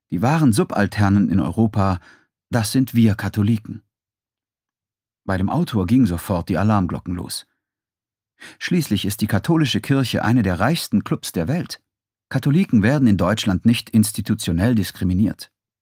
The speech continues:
Vielmehr ist die Kirche fest in den politischen Machtstrukturen des Landes verankert. Die Begegnung mit dem vermeintlich verfolgten Katholiken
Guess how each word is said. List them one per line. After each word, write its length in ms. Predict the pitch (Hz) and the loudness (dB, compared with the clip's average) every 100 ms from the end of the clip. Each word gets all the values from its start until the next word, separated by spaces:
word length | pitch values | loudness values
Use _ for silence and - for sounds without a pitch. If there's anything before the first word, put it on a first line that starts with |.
| _ _ - - - | _ _ -18 -16 -12
Vielmehr 480 | - 156 127 98 82 | -2 4 6 4 2
ist 140 | - | -2
die 60 | - | -6
Kirche 380 | - 147 117 90 | 0 0 0 -6
fest 340 | - 156 - | -4 -4 -2
in 80 | 104 | 0
den 180 | 98 92 | 0 0
politischen 500 | 98 120 131 107 85 | 2 2 0 -2 0
Machtstrukturen 800 | 90 80 - 110 107 113 113 127 | 0 -4 -6 -6 -4 -2 0 0
des 140 | - | -2
Landes 300 | 95 87 87 | -2 -2 -4
verankert. 600 | - - 190 - - - _ _ _ _ _ _ _ _ _ _ 127 | -8 -6 -6 -6 -10 -14 _ _ _ _ _ _ _ _ _ _ 0
Die 100 | 107 | 2
Begegnung 480 | 107 151 175 120 | 4 2 4 4
mit 140 | 95 - | 2 0
dem 100 | 82 | -4
vermeintlich 640 | 92 85 139 175 139 - | -2 0 0 0 -4 -4
verfolgten 520 | 104 - 104 110 - | -6 -2 -2 -2 -4
Katholiken 680 | 107 95 90 113 117 95 | -4 -2 0 0 2 -2